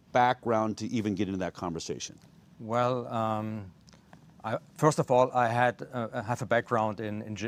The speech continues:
Speaker 2: in molecular genetics and particularly in immun-, immunology. And so I realized very quickly that it was not about the virus.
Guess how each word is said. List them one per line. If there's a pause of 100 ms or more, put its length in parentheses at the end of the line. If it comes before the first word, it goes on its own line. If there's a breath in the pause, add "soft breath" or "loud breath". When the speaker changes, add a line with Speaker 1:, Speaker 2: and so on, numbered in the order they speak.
Speaker 2:
in
molecular
genetics
and
particularly
in
immun-,
immunology.
And (540 soft breath)
so
I
realized
very
quickly
that
it
was
not
about
the
virus.